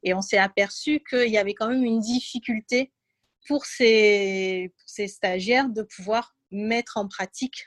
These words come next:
réellement, concrètement, euh,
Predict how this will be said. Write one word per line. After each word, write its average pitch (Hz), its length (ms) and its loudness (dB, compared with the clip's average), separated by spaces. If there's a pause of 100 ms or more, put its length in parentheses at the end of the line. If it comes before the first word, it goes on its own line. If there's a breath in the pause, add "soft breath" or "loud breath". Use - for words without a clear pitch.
(120)
réellement, 220 520 4
concrètement, 254 760 0 (640 soft breath)
euh, 180 540 -2